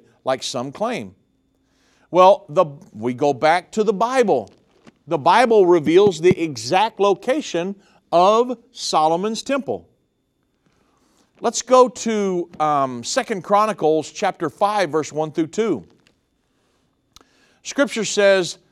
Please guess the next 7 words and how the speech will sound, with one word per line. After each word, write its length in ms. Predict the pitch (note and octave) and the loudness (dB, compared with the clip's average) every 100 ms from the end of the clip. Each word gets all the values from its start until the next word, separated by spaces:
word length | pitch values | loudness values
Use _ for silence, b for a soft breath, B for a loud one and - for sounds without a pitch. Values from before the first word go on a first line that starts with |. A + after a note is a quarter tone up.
| _ _ _ _ | _ _ _ _
"Thus 500 | A2 A3 C#3+ - - _ - | 2 2 2 -4 -14 _ 2
all 380 | G3 B3 C4+ | 6 6 6
the 100 | C#4 | 2
work 340 | B3+ G#3+ A3+ - | 2 2 2 0
that 140 | E3+ | -4
Solomon 600 | - F#3 F3+ G3 G3+ G3 | -2 2 2 2 -2 -4
made 420 | C3+ A2 A#2 D#3 | -4 -4 -4 -8